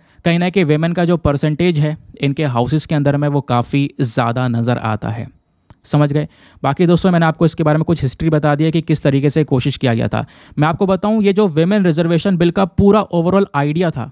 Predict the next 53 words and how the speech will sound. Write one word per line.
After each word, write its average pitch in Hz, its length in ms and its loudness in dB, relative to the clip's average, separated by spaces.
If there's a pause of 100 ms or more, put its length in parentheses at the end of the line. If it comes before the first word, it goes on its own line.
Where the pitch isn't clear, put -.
(380)
यह 165 220 0
आइडिया 151 380 2
आया 139 200 2
कहाँ 113 180 -2
से? - 160 -8 (200)
यह 160 200 2
आइडिया 135 300 0
आया 131 140 0
था 175 100 -4
नाइनटीन 131 300 -2
नाइंटी 123 200 -2
थ्री 151 200 -2
में। - 100 -6 (480)
यह 185 200 4
आइडिया 175 320 0
ओरिजिनेट 165 460 -2
हुआ 180 160 0
था 185 120 0 (120)
कब? 202 180 0 (280)
जब 190 260 0 (160)
हमारे 165 260 0
संविधान 160 420 0
में 190 80 4
सेवेंटी 156 460 0
थर्ड 180 320 0
और 160 120 0
सेवेंटी 147 380 0
फोर्थ 165 300 0
अमेंडमेंट 135 440 2
किया 113 200 -2
गया, - 180 -6 (340)
तिहत्तरवां 185 540 2
और 170 180 0
चौहत्तरवां 151 460 2
संशोधन 143 480 0
किया 139 160 -2
गया 151 140 0
नाइनटीन 123 280 0
नाइंटी 143 220 0
थ्री 156 180 -2
में। 147 140 -4 (360)
उसके 196 280 2
बाद 175 260 -2
ही 226 60 0
जाकर 196 280 -2
यह 196 180 0
आइडिया 147 300 2
हमारे 139 300 2
दिमाग 131 260 2
में 160 120 2
ओरिजिनेट 123 460 2
हो 110 80 0
गया, 107 180 -6